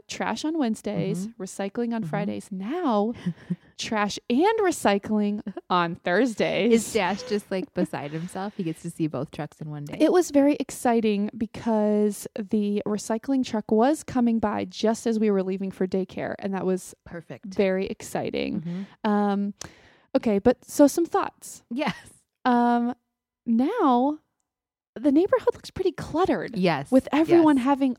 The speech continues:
Speaker 1: all the bins
Speaker 2: Mm-hmm.
Speaker 1: out. But I guess hopefully it'll all just be the one day, but does
Speaker 2: That's
Speaker 1: look,
Speaker 2: true.
Speaker 1: does look a little cluttered.
Speaker 2: And then, like, the some that inevitably somebody's out of town and they leave it out or whatever,
Speaker 1: Yeah.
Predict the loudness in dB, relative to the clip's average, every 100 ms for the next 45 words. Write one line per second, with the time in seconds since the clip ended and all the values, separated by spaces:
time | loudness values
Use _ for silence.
0 | -2 2 6 6 6 2 0 _ 4 6
1 | 6 0 0 0 0 -2 -6 -10 -20 _
2 | -4 0 0 0 0 0 2 2 2 2
3 | 0 0 0 0 2 4 2 2 0 0
4 | -2 -2 -2 -2 _ _ 0 2 4 4
5 | 2 0 0 -2 -4 -2 -2 -4 -4 -4
6 | -2 -2 -2 -4 -8 -8 -12 -10 -10 -8
7 | -10 -12 -12 -10 -8 -8 -10 -8 -8 -8
8 | -6 -6 -6 -8 -8 -8 -8 -10 -10 -10
9 | -8 -8 -8 -6 -6 -6 -8 -6 -2 0
10 | -2 -6